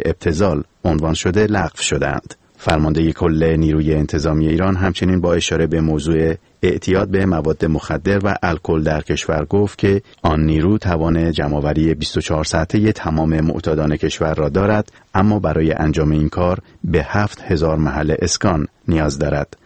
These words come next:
آقای احمدی مقدم کل معتادان به الکل در ایران را دویست هزار نفر عنوان کرد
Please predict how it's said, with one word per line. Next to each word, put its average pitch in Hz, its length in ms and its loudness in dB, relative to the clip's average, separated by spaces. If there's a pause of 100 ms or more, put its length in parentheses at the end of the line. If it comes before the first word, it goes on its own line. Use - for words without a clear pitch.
(220)
آقای 78 300 0
احمدی 78 340 -2
مقدم 82 540 0
کل 95 380 -2
معتادان 80 560 0
به 78 180 -2
الکل 78 340 -2
در 76 160 0
ایران 78 280 0
را 80 220 0 (300)
دویست 90 320 0
هزار 98 200 2
نفر 92 300 0
عنوان 87 360 0
کرد 90 360 -2